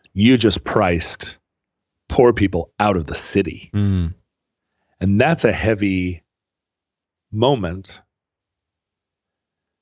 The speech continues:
Speaker 1: that nobody's really working on, uh, like, a public sol-, a, a public solution. Governments should be conscious of this,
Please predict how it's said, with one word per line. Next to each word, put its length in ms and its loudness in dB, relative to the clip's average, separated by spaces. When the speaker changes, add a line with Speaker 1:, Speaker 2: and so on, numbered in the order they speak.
Speaker 1:
that 180 2
nobody's 520 2
really 220 4
working 680 0
on, 640 0
uh, 280 -2
like, 200 0
a 40 0
public 640 0
sol-, 460 -2
a, 220 0
a 60 -6
public 360 2
solution. 520 -4
Governments 680 2
should 200 -4
be 100 -2
conscious 480 -2
of 100 -8
this, 300 -8